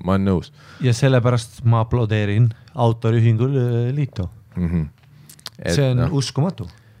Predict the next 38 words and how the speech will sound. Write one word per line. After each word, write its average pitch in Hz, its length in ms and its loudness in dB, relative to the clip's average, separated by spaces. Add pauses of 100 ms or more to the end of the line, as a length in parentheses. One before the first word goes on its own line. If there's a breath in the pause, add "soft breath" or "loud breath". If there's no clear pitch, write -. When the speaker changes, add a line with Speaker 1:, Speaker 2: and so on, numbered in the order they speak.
(100)
Speaker 1:
et - 140 -4
mingis 110 440 2
mõttes, 90 600 -2 (960 soft breath)
ja 104 60 0
kõige 135 260 2
parem 120 240 4
on 92 80 -2
minu 104 160 2
arust - 100 -4
see, 98 180 2
et - 160 -8 (300)
autorite 95 920 0
see, 92 200 -2
mis, 95 300 -2
mis 104 160 -2
iganes 107 320 -2
see 101 100 -8
kuradi 98 240 -4
liit 113 300 0
on, 87 80 0
ma 90 100 0
olen 85 140 -4 (400)
ülikindel, 113 800 2 (140)
et 90 200 -4
kõige 113 440 0 (180)
suurema 104 460 0
kopika 98 500 -2
saavad 87 340 -2
sealt 82 280 -8
täpselt 104 440 -4
needsamad 98 540 -2
muusikud, 104 640 -2 (1080 soft breath)
kes 95 200 -2
on 95 140 0
niigi 95 340 0
üliheas 85 340 0
olukorras 80 500 -2
juba. 80 280 -6